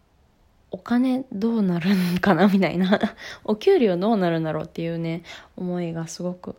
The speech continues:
ある。今は研修で、あの、お家で、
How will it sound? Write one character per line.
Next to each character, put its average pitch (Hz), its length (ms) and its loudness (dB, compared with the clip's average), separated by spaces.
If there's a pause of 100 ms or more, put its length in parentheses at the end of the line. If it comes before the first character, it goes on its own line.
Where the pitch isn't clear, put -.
(140)
あ 175 140 -6
る。 - 140 -12 (160)
今 247 300 0
は - 280 -6 (100)
研 202 220 -6
修 202 580 -6 (240)
で、 247 280 0
あ 180 80 -2
の、 170 300 -4
お 180 60 -4
家 185 280 -10
で、 202 240 -6